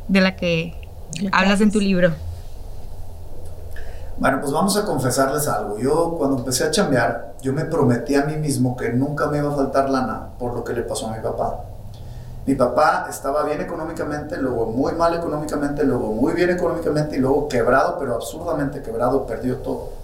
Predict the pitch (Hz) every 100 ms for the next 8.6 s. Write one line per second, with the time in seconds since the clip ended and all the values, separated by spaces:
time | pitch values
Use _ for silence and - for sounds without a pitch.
0 | - - - - - 151 185 185 160 -
1 | 143 190 226 220 - 190 - - - -
2 | - - - - - - - 127 120 113
3 | 110 135 165 165 - 135 123 110 110 110
4 | 117 147 - - - - - 123 147 147
5 | 135 156 156 147 123 135 127 147 139 131
6 | 123 127 131 127 - - 107 151 139 -
7 | - 139 - 143 151 156 - 143 120 123
8 | 127 127 117 117 196 220